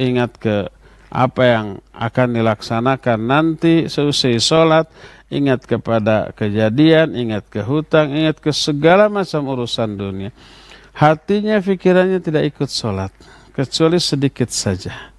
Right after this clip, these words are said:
Itu kan umumnya orang. Maka bukan itu yang dikehendaki oleh Allah dengan sholat yang kita lakukan.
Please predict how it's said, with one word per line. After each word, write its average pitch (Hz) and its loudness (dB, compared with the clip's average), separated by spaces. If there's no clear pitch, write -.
Itu 123 0
kan 208 2
umumnya 180 2
orang. 139 -4
Maka 165 4
bukan 185 0
itu 226 -4
yang 185 2
dikehendaki 170 0
oleh 139 2
Allah 165 2
dengan 139 0
sholat 139 0
yang 139 -2
kita 165 0
lakukan. 104 -4